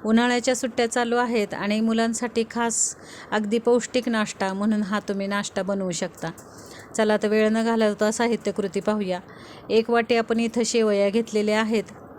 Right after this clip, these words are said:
कांदा बारीक चिरून घेतलेला आहे आणि या शेवया आता आपल्याला तेलामध्ये भाजून घ्यायच्या आहेत.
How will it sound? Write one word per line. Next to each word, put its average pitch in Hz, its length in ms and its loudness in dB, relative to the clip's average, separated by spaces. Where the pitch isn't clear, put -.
कांदा 208 280 2
बारीक 208 300 2
चिरून 208 380 -2
घेतलेला 208 400 0
आहे 214 300 0
आणि 202 320 -2
या 220 140 2
शेवया 208 440 0
आता 202 180 -2
आपल्याला 190 380 -4
तेलामध्ये 185 520 -2
भाजून 190 400 -2
घ्यायच्या 180 320 -4
आहेत. 160 200 -8